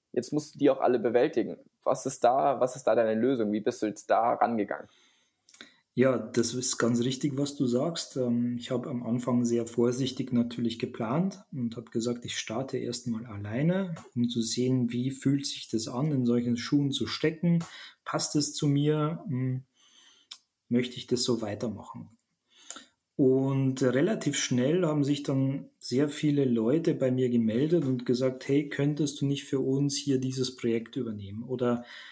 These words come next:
Speaker 2: "Wir würden dich hier weitervermitteln, wir wissen, deine Leistung ist gut, ähm, kannst du das machen?" Dann habe ich irgendwann gemerkt, okay, also alleine kann ich alle diese Dinge nicht bewältigen. Vielleicht muss ich meinen vorsichtigen Plan etwas anpassen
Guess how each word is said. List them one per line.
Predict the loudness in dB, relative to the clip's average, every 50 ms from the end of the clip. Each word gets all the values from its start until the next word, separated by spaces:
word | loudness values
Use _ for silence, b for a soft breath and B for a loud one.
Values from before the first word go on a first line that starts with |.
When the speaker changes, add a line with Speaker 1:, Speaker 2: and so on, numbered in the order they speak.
| B B B _
Speaker 2:
"Wir | -2 2 2
würden | 4 2 4 2 2
dich | 0 0 -2 0
hier | 2 2 2 4
weitervermitteln, | 2 2 2 2 2 0 0 2 2 2 2 2 2 2 2 4 4 4 4
wir | 2 2 2
wissen, | 2 0 0 0 -2 -2 0
deine | 0 0 0 2 2
Leistung | 2 2 2 0 -2 -2 -4 -4 -4
ist | -2 -4 -6 0
gut, | 2 2 2 2 0 -2 -4
ähm, | -6 -4 -4 -2 -2 -2 -2 -2 -4 -6 -10 -14
kannst | -10 -2 0 0 2 2 2 0
du |
das | 2 2 0 0 -2
machen?" | -6 -10 -12 -16 -20 -20 -20 _ _ _ B B B B B B B B B B B B B B B B B B B _ _ _ _ _ _ _ 0
Dann | 0 2 2 2
habe | 2 0 -2
ich | -2 2 2
irgendwann | 4 4 4 4 4 2 2 2
gemerkt, | 2 0 2 0 0 -2 -2 -6
okay, | -8 -6 0 0 2 2
also | 2 2 0 0 0 0
alleine | 0 0 0 0 0 2 2 2 2 2
kann | 0 0 0 0 0
ich | 0 0 -2 -4
alle | 0 2 2 2
diese | 2 2 0 2 0 0
Dinge | 0 0 0 2 2 2 2
nicht | 0 -2 -2 0
bewältigen. | 0 0 2 2 2 4 4 2 2 -2 -4 -2 -2 -4
Vielleicht | -2 -4 -4 -2 -2 -2 -2 -2 -2 -2
muss | -2 0 0
ich | -2 -2 -2 -2
meinen | -4 -2 0 0 0 0 0 -2
vorsichtigen | -4 -2 0 2 2 2 0 0 -2 -4 -6 -2 0 0 0 0
Plan | -2 -4 -2 0 2 2 4 2 2
etwas | 0 -2 -8 -6 -4 -4 -4 -4 -4 -2
anpassen | 0 0 0 0 0 0 0 0 0 2 2 0 0 0